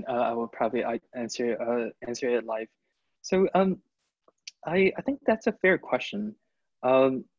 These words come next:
I will probably not answer it directly. <laughs> Uh, I don't know if I'm allowed to. Um, but I will, uh,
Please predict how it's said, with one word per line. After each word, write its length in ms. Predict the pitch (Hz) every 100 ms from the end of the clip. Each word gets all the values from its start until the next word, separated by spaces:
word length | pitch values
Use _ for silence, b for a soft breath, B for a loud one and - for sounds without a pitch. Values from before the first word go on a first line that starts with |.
| _ _ 117
I 520 | 131 139 139 135 135 - -
will 320 | 127 127 123 _
probably 720 | - - 165 165 151 151 - - _ _ _ _ _ _ _ -
not 380 | 123 120 139 -
answer 240 | 143 143 143
it 100 | 135
directly. 460 | 110 120 185 202 -
<laughs> 60 | - 147 - 269 269 226 - 131
Uh, 380 | 123 120 117 110 _ _ _ _ _ _ _ -
I 80 | 123
don't 100 | 120
know 80 | 120
if 140 | 120
I'm 160 | 113 110
allowed 260 | 110 120
to. 140 | 165 180 _ b b b 139
Um, 340 | 139 139 139 - _ _ _ _ _ - 143
but 300 | 151 147 -
I 200 | 139 147
will, 240 | 156 170 170 165 -
uh, 280 | 143 143